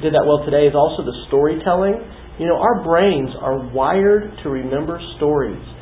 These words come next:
That's why I'm so passionate about storytelling. Think about that as you share things with, you know, others, with your kids, as you teach. If you will wrap it in a story,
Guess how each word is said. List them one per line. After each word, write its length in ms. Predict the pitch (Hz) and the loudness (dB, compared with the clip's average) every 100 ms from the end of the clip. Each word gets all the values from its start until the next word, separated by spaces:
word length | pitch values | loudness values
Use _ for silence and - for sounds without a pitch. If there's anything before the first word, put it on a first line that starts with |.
| - - | -18 -10
That's 180 | 156 160 | -10 0
why 160 | 165 151 | 2 2
I'm 100 | 139 | 0
so 80 | 139 | -6
passionate 460 | - 147 143 147 127 | -2 -2 -2 -4 -2
about 180 | 120 - - | -2 -4 -2
storytelling. 500 | 151 156 151 120 - - - - - | -2 0 -2 -2 -2 -10 -14 -12 4
Think 160 | 240 339 | 6 6
about 320 | 302 196 - | 4 4 6
that 280 | 160 151 160 | 4 4 2
as 160 | 151 | 0
you 80 | 190 196 - | -2 -4 4
share 280 | 202 302 311 | 4 4 2
things 320 | 143 131 139 147 - - 175 | -2 -2 -6 -10 -16 -8 -4
with, 160 | 175 175 165 175 | -4 -4 -8 -2
you 80 | |
know, 160 | 165 151 | 2 4
others, 400 | 180 240 147 120 139 | 6 6 4 0 -4
with 160 | 139 | -4
your 160 | 151 139 - | -4 -6 -2
kids, 320 | 185 190 185 | 2 2 0
as 160 | 156 147 | -6 -4
you 160 | 135 - | -6 -6
teach. 320 | 175 185 214 - - - | -4 -4 -4 -12 -16 -6
If 140 | 165 160 160 | -4 -4 -2
you 200 | 202 254 | 0 4
will 200 | 208 160 | 4 6
wrap 320 | 160 180 208 | 4 4 2
it 80 | 196 | 0
in 80 | 165 | 0
a 120 | - - | -4 0
story, 440 | 196 220 190 104 | 4 6 6 2